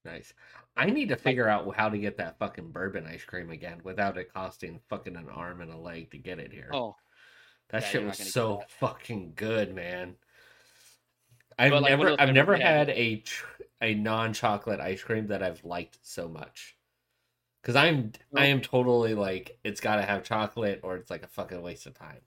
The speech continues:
Speaker 1: Like,
Speaker 2: Really?
Speaker 1: yeah, I am, like, like, I eat half-baked, everything but,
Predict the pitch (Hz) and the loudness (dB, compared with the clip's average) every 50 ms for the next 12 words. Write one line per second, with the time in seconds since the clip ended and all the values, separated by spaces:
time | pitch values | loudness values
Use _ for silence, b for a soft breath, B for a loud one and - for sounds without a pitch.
0 | _ 87 85 82 82 - _ _ _ b b b b b b b b b b 117 | _ -14 -14 -14 -14 -16 _ _ _ b b b b b b b b b b -4
1 | 135 131 135 156 147 - _ _ - - 101 98 92 90 80 85 - 98 101 101 | -2 -2 -2 -2 -4 -8 _ _ -12 -8 -4 -4 -4 -4 -6 -8 -4 -2 0 2
2 | 101 101 95 92 92 92 90 - b b b b b b _ _ - - 110 101 | 2 0 -2 -4 -8 -10 -14 -16 b b b b b b _ _ -6 -2 -2 -2
3 | - - - - - - _ _ _ _ _ _ _ _ _ _ _ - 104 95 | -2 -6 -16 -20 -20 -20 _ _ _ _ _ _ _ _ _ _ _ -6 -4 -4
4 | 92 - - - _ - - 110 113 110 104 104 98 92 - 101 95 92 - _ | -4 -6 -10 -18 _ -8 -6 -4 -2 -2 -2 -2 -4 -6 -6 -6 -6 -8 -6 _
5 | - 156 151 151 147 143 131 131 - - - - 131 - - 107 101 101 104 101 | 2 4 4 6 4 4 2 0 -4 -10 -12 -12 -12 -10 -8 -6 -4 -2 -2 -2
6 | - 104 95 95 92 92 - 107 101 104 107 104 104 - | -2 -4 -6 -6 -6 -2 0 2 4 4 4 2 0 -4